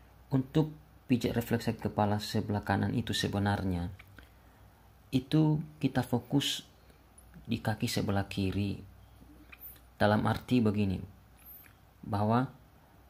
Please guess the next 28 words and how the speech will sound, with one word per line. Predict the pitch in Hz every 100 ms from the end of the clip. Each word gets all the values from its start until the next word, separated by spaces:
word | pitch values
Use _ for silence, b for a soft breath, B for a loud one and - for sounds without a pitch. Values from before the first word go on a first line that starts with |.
| - - -
lamanya | 110 123 147 151
pemijatan | 147 123 117 110 101 127 123
kita | 110 - 98
buat | 98 107 131
di | - 113 107 92
kaki | 101 95 -
sebelah | - - 85 82
kiri | 117 107 120 127
kalau | - 101 101
kak-, | - 107 - - -
kalau | - 101 101
kepala | 98 107 110
sebelah | 107 104 98 95 92 95 - B B B -
kanan | - 101 107
yang | 101 98
sakit. | - 98 -
Kenapa? | - 131 151 151 90 95 B B B -
Itu | 165 180 185
titik | - 165 156 - - -
refleksi | - 120 - 117 - - -
kepala | - - 95 92 -
atau | 104 - - -
otak | 107 - 101 - - -
itu | 113 -
biasanya | 101 113 - 123 127
itu | 131 147
silang. | 147 127 107 87 87 - - B B B B B B - - - -
Jadi, | 117 104 90